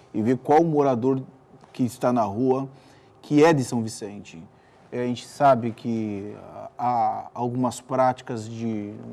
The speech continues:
de algumas prefeituras de retirar o morador da sua localidade e colocar numa outra cidade. Eu acho que até uma, um,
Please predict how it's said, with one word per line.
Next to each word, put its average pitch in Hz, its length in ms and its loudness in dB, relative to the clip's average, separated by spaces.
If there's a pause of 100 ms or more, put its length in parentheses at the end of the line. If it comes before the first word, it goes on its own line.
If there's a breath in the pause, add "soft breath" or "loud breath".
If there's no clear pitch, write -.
(280)
de 117 60 -4
algumas 117 320 0
prefeituras 120 800 0 (240 loud breath)
de 131 80 -2
retirar 131 460 0
o 135 80 2
morador 120 560 -2
da 110 200 -10
sua 123 200 -4
localidade 127 800 -2
e 139 40 -8
colocar 135 360 0
numa 135 200 2
outra 131 280 2
cidade. 110 580 -6 (400 loud breath)
Eu 113 60 -2
acho 113 200 0
que - 80 -6
até 127 200 -2
uma, 131 280 2
um, 123 160 -4